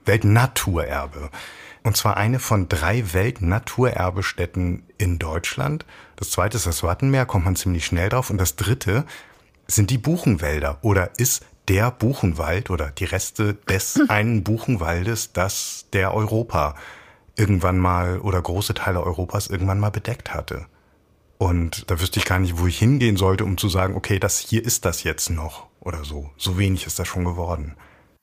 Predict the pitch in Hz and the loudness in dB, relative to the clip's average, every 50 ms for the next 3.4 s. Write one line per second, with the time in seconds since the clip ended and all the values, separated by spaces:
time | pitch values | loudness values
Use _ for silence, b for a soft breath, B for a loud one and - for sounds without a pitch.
0 | _ _ _ - - 226 214 202 202 - - - _ _ _ _ _ _ _ _ | _ _ _ 0 2 4 4 4 2 -2 -6 -16 _ _ _ _ _ _ _ _
1 | _ _ _ _ _ B B B B B B B B B B B - 214 202 196 | _ _ _ _ _ B B B B B B B B B B B 0 2 4 4
2 | 208 202 - 220 - - - - - - 220 - 247 233 - - 233 226 - - | 2 2 0 -2 -2 -4 -6 -6 -4 -4 -2 -2 -2 0 0 2 0 0 0 0
3 | - 240 226 226 226 220 208 | 2 2 4 4 2 0 -2